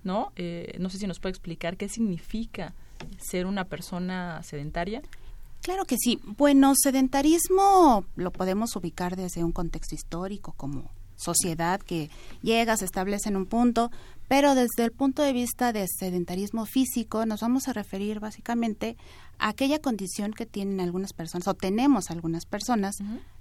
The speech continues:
Speaker 2: que, eh, necesariamente no realizan alguna actividad física que puede ir desde muy ligera, que definitivamente no realizan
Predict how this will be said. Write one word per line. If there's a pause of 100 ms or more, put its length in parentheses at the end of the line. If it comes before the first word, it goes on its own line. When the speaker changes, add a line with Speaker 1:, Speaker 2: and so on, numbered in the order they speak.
(160)
Speaker 2:
que, (260)
eh,
necesariamente
no
realizan (320)
alguna
actividad
física (380)
que
puede
ir
desde
muy
ligera, (480)
que
definitivamente
no
realizan